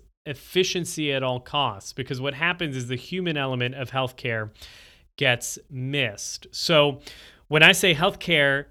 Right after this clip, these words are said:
technology is going to allow us to become more inefficient,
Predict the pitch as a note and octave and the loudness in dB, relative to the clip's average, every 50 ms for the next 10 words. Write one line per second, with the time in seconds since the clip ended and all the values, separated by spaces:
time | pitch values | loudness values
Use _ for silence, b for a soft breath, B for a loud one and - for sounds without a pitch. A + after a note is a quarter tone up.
0 | _ - - D#3 C3+ - D3+ E3 G#3 A#3 G3 D3+ C3 A2+ A#2 A2 A2+ C3+ C3 b | _ -6 -4 -4 -2 0 0 2 2 2 2 0 0 -2 -2 -4 -4 -6 -10 b
1 | b b b b b E3 C#3+ C3 B2 D#3 E3 E3 E3 D3+ C3+ - D#3 D3+ C#3 C3+ | b b b b b -4 -4 -2 -2 0 0 0 0 -2 -4 -4 -4 -4 -2 0
2 | C3 C3 B2+ C#3 D3 D#3 D3+ C#3+ - - C3 A2+ C3 B2+ - D3+ D3+ D3+ D3 C#3 | 2 4 4 4 4 2 0 -2 -2 -4 -4 -4 -4 -4 -4 -4 -4 -4 -2 -2
3 | C3+ C3+ C3+ C3+ C3+ D#3 D3+ D3+ C3+ A#2+ - - G3+ A#3+ - - C3 A2+ A#2 C3 | -4 -4 -4 -4 -2 -2 0 0 0 -2 -2 -2 -2 0 0 0 0 -2 -2 -4